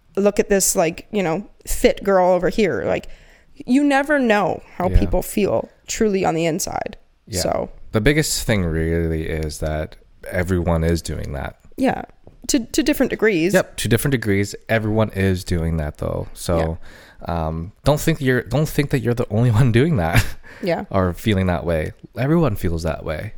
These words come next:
Speaker 1: I used
Speaker 2: So.
Speaker 1: to hate my thick thighs. Like, fucking hated my thick thighs. Got bullied hard for them all through middle school, high school.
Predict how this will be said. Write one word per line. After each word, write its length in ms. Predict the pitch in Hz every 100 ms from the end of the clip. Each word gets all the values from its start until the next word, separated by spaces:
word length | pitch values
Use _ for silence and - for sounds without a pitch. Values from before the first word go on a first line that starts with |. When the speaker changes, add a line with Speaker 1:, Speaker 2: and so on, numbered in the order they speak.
| - - -
Speaker 1:
I 40 |
used 120 | 262
Speaker 2:
So. 60 | 269
Speaker 1:
to 60 | 196
hate 400 | - 226 - -
my 140 | 190
thick 260 | - 190 -
thighs. 480 | 170 160 120 - -
Like, 200 | 185 -
fucking 540 | - 269 254 - 226
hated 580 | 196 - - 185 190 185
my 160 | 170 156
thick 280 | - 143 -
thighs. 300 | 170 156 180
Got 280 | 160 170 -
bullied 300 | 208 220 220
hard 480 | 202 202 247 247
for 140 | 240 277
them 240 | 262 262
all 220 | - 208
through 180 | 214 214
middle 200 | 202 202
school, 260 | 208 - 180
high 160 | 220 262
school. 480 | - 240 233 226